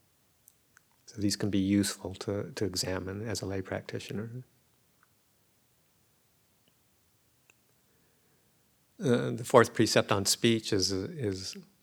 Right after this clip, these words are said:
f-, very fertile ground for, <laughs> for, uh, for deeper examination, I think. Um, you know, there's the, the basic precept against lying, but then the, the other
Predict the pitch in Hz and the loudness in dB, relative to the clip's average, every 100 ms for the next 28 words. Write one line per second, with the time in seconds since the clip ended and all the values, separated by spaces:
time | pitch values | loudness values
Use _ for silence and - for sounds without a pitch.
0 | _ - - - _ - 120 110 - 107 | _ -14 -12 -14 _ 8 10 10 8 4
1 | 98 98 92 95 98 - 98 95 104 - | 4 2 2 2 -2 -2 0 0 -4 -12
2 | - 110 - _ - - _ - 104 98 | -10 -8 -8 _ -20 -20 _ -4 0 0
3 | 135 110 - 104 95 101 104 101 101 98 | -2 -6 -4 -2 0 0 0 0 0 0
4 | 95 101 98 - 98 95 107 107 - - | -4 -4 -6 -6 -6 -4 -6 -6 -10 -16
5 | - 101 101 104 107 _ _ _ _ _ | -6 -4 -4 -6 -12 _ _ _ _ _
6 | _ _ _ _ - 113 107 104 98 - | _ _ _ _ -6 -4 -2 0 0 -2
7 | - 113 110 - 170 247 - - 123 107 | -8 -8 -8 -6 -10 -14 -18 -14 2 4
8 | 101 107 - 104 - 101 92 95 - 110 | 4 0 0 0 2 0 0 -2 -2 2
9 | 107 107 92 95 98 98 101 104 98 98 | 4 6 4 0 -2 -2 0 -2 0 0
10 | 101 143 117 110 101 98 101 104 | 0 -2 -6 0 2 2 2 0